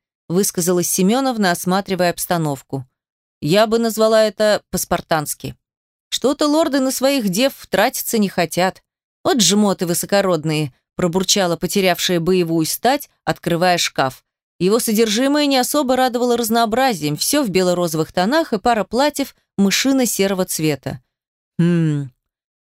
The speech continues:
что-то мне подсказывает, что этот серый ужас»,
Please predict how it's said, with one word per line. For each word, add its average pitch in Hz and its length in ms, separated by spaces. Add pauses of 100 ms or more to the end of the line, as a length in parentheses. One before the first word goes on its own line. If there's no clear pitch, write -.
(100)
что-то 233 280
мне 240 140
подсказывает, 247 720
что - 180
этот 220 240
серый 196 380
ужас», 302 680